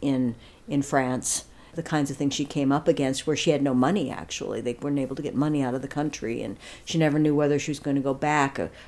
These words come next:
her grandmother would probably die before she got back, and there were very poignant stories about her family, but it's not just personal. It's very political. It is about female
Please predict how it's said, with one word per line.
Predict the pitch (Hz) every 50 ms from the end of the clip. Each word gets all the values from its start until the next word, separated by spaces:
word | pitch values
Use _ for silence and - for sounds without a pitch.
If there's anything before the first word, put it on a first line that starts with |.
| -
her | - 160
grandmother | 151 143 160 160 156 156 160 156 151 139 147 147
would | 147 139 143
probably | - 151 143 139 135 131 139 143 131
die | 143 135 131 135 131
before | 131 123 - - 135 127
she | - -
got | 143 143 135 110 -
back, | - 170 165 160 156 156 160
and | 139
there | 139 139 135
were | 131 - - - - -
very | - 160 156 151 156 151 143 139 139 123 - -
poignant | - 175 156 143 139 135 127 - - - - - - - - - -
stories | - - - 175 165 156 151
about | 143 139 123 -
her | 147 127
family, | - - - 175 180 202 202 180 147 127 120 123 - - - - -
but | 170 165
it's | 156 151 -
not | - 165 151 - -
just | - 139 - -
personal. | - 160 139 127 - - 117 92 - - -
It's | 165 - -
very | 147 139 127 180 170 156 147 147 143
political. | - - 135 131 127 120 127 - - - -
It | - 165 156
is | 156 139
about | 156 139 135 - 151 143 147 143 139 143 - - - - - - -
female | - - - - 202 202 190 180 170 160 151 143 131 117 123 120 -